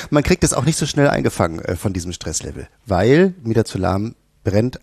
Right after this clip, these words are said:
einfach wie Sau und es tut weh. Das ist, finde ich, nicht zielführend. Auch wenn das immer wieder überall geschrieben steht,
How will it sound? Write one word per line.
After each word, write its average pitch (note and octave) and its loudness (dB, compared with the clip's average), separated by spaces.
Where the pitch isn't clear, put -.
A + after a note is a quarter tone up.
einfach G2 -4
wie E2 -10
Sau G#2 -2
und - -8
es - -10
tut - -16
weh. A2+ -2
Das A2+ 0
ist, - -2
finde C3 0
ich, A#2 -4
nicht - -6
zielführend. G#2+ -2
Auch - -2
wenn C#3+ 0
das B2+ -2
immer D3+ -2
wieder C3 4
überall A#2+ 0
geschrieben D#3+ -4
steht, C#3 -2